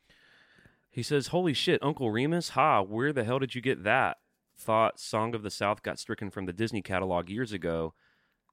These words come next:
Outlawed along with Blackface and Lawn Jockeys. Ha ha, nicely done. Laugh my ass off every time Bob Zip segued into good old Uncle Remus Jolly Musings."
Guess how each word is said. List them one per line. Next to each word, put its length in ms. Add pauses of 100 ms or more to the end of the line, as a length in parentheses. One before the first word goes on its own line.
(180)
Outlawed 400
along 320
with 300
Blackface 800
and 200
Lawn 300
Jockeys. 460
Ha 160
ha, 180
nicely 320
done. 220
Laugh 180
my 120
ass 200
off 220
every 200
time 240
Bob 300
Zip 320
segued 400
into 200
good 200
old 220
Uncle 260
Remus 380
Jolly 240
Musings." 340